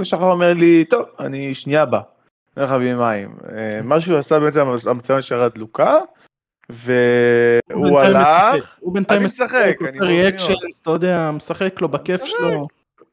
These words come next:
Speaker 1: הוא בא, הוא פשוט פתח את הדלת וסגר אותה, נשאר בתוך החדר.
Speaker 2: כן.
Speaker 1: ופשוט
Speaker 2: שמתי את המון בצד.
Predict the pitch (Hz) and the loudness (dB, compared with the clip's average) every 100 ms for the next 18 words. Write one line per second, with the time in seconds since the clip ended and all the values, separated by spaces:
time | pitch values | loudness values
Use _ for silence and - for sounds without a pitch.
0 | _ - 165 147 180 226 247 175 151 - | _ -6 -4 0 2 2 0 -6 -10 -8
1 | 185 185 - 151 214 190 202 214 143 143 | -8 -6 -6 -4 -4 -2 -2 -2 -4 -6
2 | 143 190 185 151 147 135 139 135 127 113 | -4 -6 -8 -6 -6 -4 -6 -6 -6 -8
3 | 104 101 110 _ _ _ _ _ _ _ | -8 -14 _ _ _ _ _ _ _ _
4 | 123 - _ _ - 120 180 - 180 165 | -20 -20 _ _ -10 -4 -2 0 -2 -2
5 | 165 - - _ - | -2 -8 -18 _ -14